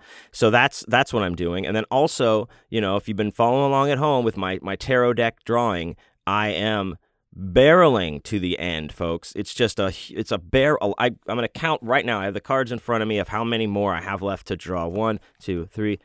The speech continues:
four, five, six, seven, eight, and nine. Ferris has been absent nine times, and that's how many cards I have left to draw. Now, um, and by say, when I say that, I mean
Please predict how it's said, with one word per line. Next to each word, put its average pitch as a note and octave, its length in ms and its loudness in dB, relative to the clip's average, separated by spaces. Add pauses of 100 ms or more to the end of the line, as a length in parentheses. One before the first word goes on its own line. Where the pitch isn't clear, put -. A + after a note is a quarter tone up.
four, D#2+ 280 -4
five, A2+ 440 0
six, - 440 -12
seven, G#2+ 420 -4 (120)
eight, G#2 340 -4 (200)
and D#2+ 380 -8
nine. F2+ 920 -4
Ferris A#2+ 420 0
has A2 140 -4
been G#2 240 -2
absent A#2 540 -2 (220)
nine A2 960 0
times, G2+ 640 0
and E2 240 -8
that's A#2+ 240 -4
how A#2 80 -2
many G#2+ 160 -2
cards G#2 280 0
I G2 80 -4
have F#2 120 -4
left F#2+ 160 -8
to F#2 80 -10
draw. E2+ 280 -6 (1120)
Now, A#2 300 4 (400)
um, A2+ 440 4
and A#2 120 2
by B2+ 100 8
say, C#3+ 220 2
when C3 120 2
I B2+ 60 4
say D#3 240 2
that, A#2 240 6
I G2+ 80 2
mean F#2 480 -4